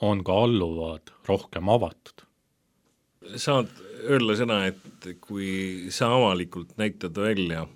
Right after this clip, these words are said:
Speaker 2: olles kaitseväeline juht, kõrgemal positsioonil ohvitser, oma soodsat suhtumist kindlale religioonile, siis noh, ma, ma räägin praegu kristlikest religioonidest, eks ole, et, et olemata konfessioonist,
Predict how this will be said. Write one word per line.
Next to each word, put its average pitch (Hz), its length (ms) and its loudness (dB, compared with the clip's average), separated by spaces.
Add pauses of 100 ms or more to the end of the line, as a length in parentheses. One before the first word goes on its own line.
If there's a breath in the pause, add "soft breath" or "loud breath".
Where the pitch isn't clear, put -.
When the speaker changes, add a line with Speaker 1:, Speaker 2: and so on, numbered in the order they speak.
(300)
Speaker 2:
olles 104 280 4 (280)
kaitseväeline 85 640 -2
juht, - 440 -8 (520)
kõrgemal 85 540 -4 (100)
positsioonil 90 560 -4
ohvitser, 104 520 -4 (600 loud breath)
oma 104 280 4 (560)
soodsat 139 420 6
suhtumist 90 960 -4
kindlale 92 760 2
religioonile, 92 720 0
siis 120 460 -4 (240)
noh, 123 100 -2
ma, 107 140 -6
ma 107 240 0
räägin 101 180 4
praegu 92 220 4
kristlikest - 500 -4
religioonidest, 76 640 -10
eks - 180 -16
ole, 76 140 -12
et, - 160 -16
et - 220 -8
olemata 92 440 0
konfessioonist, 87 680 -2